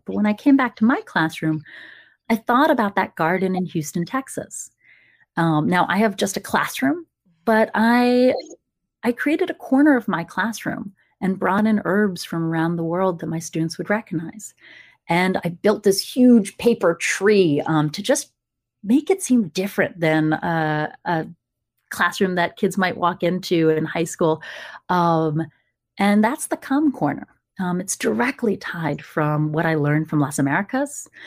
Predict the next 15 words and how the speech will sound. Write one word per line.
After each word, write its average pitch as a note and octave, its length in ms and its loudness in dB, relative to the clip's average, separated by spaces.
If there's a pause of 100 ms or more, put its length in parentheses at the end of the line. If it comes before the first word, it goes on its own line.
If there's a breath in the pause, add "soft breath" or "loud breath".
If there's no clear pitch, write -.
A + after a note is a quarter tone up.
(500 loud breath)
And F#3+ 300 4
so G#3+ 160 2
thinking A3 400 4
about, F#3 540 0
for G3 100 -4
my F#3+ 120 0
students G3+ 540 0
who G3 380 0 (200)
need, G3 600 0
need G3 200 -4
some G#3+ 120 0
time, G3+ 300 0
need D#3 180 0
some F3+ 120 -6
space, - 580 -4